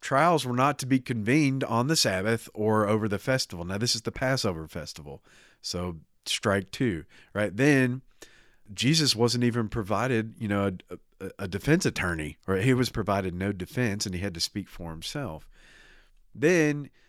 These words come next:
if he had been given a ver-, a guilty verdict, like, if he had been proven guilty and convicted of that, then according to their rules, according to their laws,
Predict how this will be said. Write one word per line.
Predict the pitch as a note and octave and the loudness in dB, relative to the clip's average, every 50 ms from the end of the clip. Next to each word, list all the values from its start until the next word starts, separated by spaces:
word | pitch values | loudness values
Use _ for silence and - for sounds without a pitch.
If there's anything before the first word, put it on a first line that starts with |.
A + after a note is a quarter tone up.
| _ _ _ _ _ - | _ _ _ _ _ -2
if | C#3 C3 | 0 0
he | C#3 C3+ | 0 2
had | C#3 C3 C#3 D#3 F3+ F#3 | 2 4 4 4 4 4
been | F3+ D#3+ C3 B2 A2+ A2 - _ _ _ _ - - - - - A#2+ | 2 2 2 0 -2 -6 -8 _ _ _ _ -20 -20 -20 -18 -10 0
given | A2 C3 B2 G#2 A2+ G#2+ | 2 4 4 4 4 2
a | G#2+ G#2 | 2 2
ver-, | F#2+ G#2+ G#2+ A2 | 4 4 4 2
a | - G#2+ | 2 -2
guilty | G2 A2 A2 G#2 G2+ - - G#2 F2+ | 0 2 2 2 2 0 -4 -4 -4
verdict, | E2+ F#2 E2+ E2+ E2+ F2+ F#2+ - - | -2 -2 -4 -4 -4 -6 -8 -6 -2
like, | A2+ G#2+ F#2 | -2 -2 0
if | A2 G2+ | 0 -2
he | A2 G#2 | -2 0
had | G#2+ A2+ A#2 A#2 | 0 0 0 2
been | A#2 A#2 G#2 | 2 0 0
proven | G2 - B2+ B2 A#2 A#2+ A2 | 0 2 4 4 4 4 0
guilty | G#2 G2+ A2+ G2+ F#2 - - F2+ F2 F#2 | 0 2 2 2 2 0 -2 -4 -4 -4
and | F#2+ F#2 | -6 -6
convicted | - - G#2+ F#2 F2+ A#2 A#2+ B2 - A2+ F2+ | -8 -8 -6 -4 0 0 0 0 0 -2 -2
of | F2+ D#2 D#2+ | -4 -4 -6
that, | E2 D2+ D2+ D#2+ E2 E2 _ _ _ - - - - - - - - - | -8 -8 -8 -8 -10 -12 _ _ _ -20 -20 -20 -20 -20 -20 -20 -18 -12
then | F#2 F#2 A#2+ D3 E3 D#3 C3+ B2+ B2 - | -4 2 4 6 6 6 6 4 2 0
according | - A#2 - - C3 B2 B2 A#2 A2 | -2 -2 0 2 2 2 2 2 0
to | - A#2+ | -4 -2
their | G#2 A2+ A2 A2+ A2 | 0 2 4 4 4
rules, | G2+ G#2 B2+ C3+ B2 A2 G#2 G#2 G#2+ A2 | 4 4 6 6 6 6 4 4 0 -2
according | A2 - A#2 G#2+ G#2+ G2+ | -4 -2 -2 -2 -2 -2
to | G#2+ G#2+ | -4 -2
their | F#2 G2 F2+ | -2 -2 -2
laws, | F2 F#2 G#2 B2+ C3 A#2 G2+ F#2+ - | -2 -4 -4 -2 -2 0 -2 -2 -4